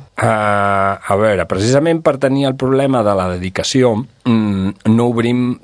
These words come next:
tant, ah, la pista entre setmana. I al no obrir entre setmana, obrir bàsicament els divendres a la nit, la mitjana d'edat ha pujat molt. O sigui, els més joves tenen més de vint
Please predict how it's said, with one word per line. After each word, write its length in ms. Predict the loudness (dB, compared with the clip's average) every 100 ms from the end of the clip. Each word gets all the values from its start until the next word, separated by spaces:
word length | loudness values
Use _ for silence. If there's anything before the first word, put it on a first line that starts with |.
| _
tant, 340 | -2 0 -2 -4 -10 _ _
ah, 460 | -2 0 0 0 -2
la 200 | -2 -2
pista 280 | -4 -2 -2
entre 220 | -2 -4
setmana. 400 | -4 -4 -6 -10 -14 -20 _ _
I 100 | -2
al 140 | 0 2
no 80 | 0
obrir 280 | 0 0
entre 300 | 0 0 -2
setmana, 520 | -2 0 0 0 -2 -4 -8 -8
obrir 260 | -4 -2 0
bàsicament 520 | -2 -2 -2 -2 -2
els 160 | -2
divendres 420 | -2 -2 -2 -2 -2
a 80 | 0
la 40 |
nit, 280 | 0 -2 -4 -6
la 60 | -4
mitjana 360 | -2 -2 0
d'edat 300 | 0 -2 -4
ha 20 | -6
pujat 320 | -8 -8 -6
molt. 240 | -8 -10 -14 _ -12
O 360 | -10 -10 -16 -8
sigui, 180 | -2 -2
els 120 | 0
més 220 | -2 0
joves 380 | 0 0 0 -2
tenen 540 | -2 0 0 -2 -4 -4
més 400 | -2 0 -2 -4
de 60 |
vint 200 | -6 -6